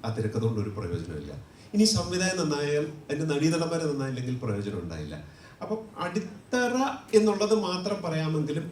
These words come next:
ഒരു തിരക്കഥ സിനിമ ആകണമെങ്കിൽ ഇവരെല്ലാവരും വേണം. ഒരു തിരക്കഥ സിനിമ ആയില്ലെങ്കിൽ it is dead. അതുകൊണ്ട് ഒരു പ്രയോജനമില്ല.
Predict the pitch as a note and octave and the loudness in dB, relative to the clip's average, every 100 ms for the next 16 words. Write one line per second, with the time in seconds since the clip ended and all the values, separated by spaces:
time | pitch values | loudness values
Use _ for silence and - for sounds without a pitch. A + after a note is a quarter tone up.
0 | - G3+ A3 - G3+ G#3 - A3+ A3+ A3+ | -4 0 0 0 0 0 0 -2 -2 -4
1 | - - - - - - - F#3 F#3 G#3+ | -12 -20 -20 -20 -20 -2 0 2 4 4
2 | G3 E3 E3+ F#3 G3 G3+ F3+ F3+ F3+ D3+ | 2 0 -2 2 4 4 4 0 -4 -4
3 | D3+ C#3+ C#3+ C3 F#2 - - - - E3+ | -2 0 0 0 -2 -6 -12 -20 -10 -2
4 | G#3+ - F3 F3+ G#3+ G#3+ - D#3+ E3+ E3+ | -2 0 -2 -2 0 0 2 0 0 -2
5 | D#3+ G3 F3 D#3+ D#3+ F3 F3 - - - | -4 -4 -4 -4 -4 -6 -8 -12 -20 -20
6 | - C3 C3 B2 G#2 G#2 G2+ - - - | -8 -4 -4 -4 -4 -4 -6 -14 -16 -18
7 | - C#3+ C#3 D3+ D3+ A#2+ B2 G#2+ D#2 | -8 -4 -2 -4 -4 -4 -4 -4 -4